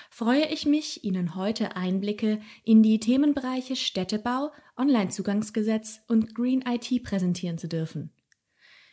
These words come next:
Im Interview spreche ich mit Oberbürgermeisterin Jutta Steinruck über die aktuellen Baumaßnahmen in Ludwigshafen. Mein Kollege Benjamin Hilbricht recherchiert für uns, wie Rechenzentren nachhaltig betrieben werden können.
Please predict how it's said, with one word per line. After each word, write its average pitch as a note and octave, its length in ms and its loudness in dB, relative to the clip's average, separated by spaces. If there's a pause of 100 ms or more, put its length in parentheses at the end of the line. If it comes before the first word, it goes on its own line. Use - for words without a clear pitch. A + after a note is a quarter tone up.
(240)
Im F3+ 240 0
Interview A3+ 680 0
spreche C#4 440 -4
ich - 280 -6
mit F#3+ 240 -2
Oberbürgermeisterin G#3 1000 -2
Jutta G#3+ 280 -2
Steinruck F#3+ 640 -2 (300)
über B3 320 2
die A#3 180 -2
aktuellen G#3+ 600 0
Baumaßnahmen G#3+ 840 2
in F#3 140 -2
Ludwigshafen. F3+ 920 -2 (420)
Mein A3 380 4
Kollege A#3+ 460 0
Benjamin G3 400 2
Hilbricht A3+ 680 -2
recherchiert C#4 520 -2
für - 180 -2
uns, A#3+ 320 2 (280)
wie F#3 160 0
Rechenzentren B3 840 0
nachhaltig G#3 760 -2
betrieben A#3+ 440 0
werden A#3 260 0
können. A#3 400 0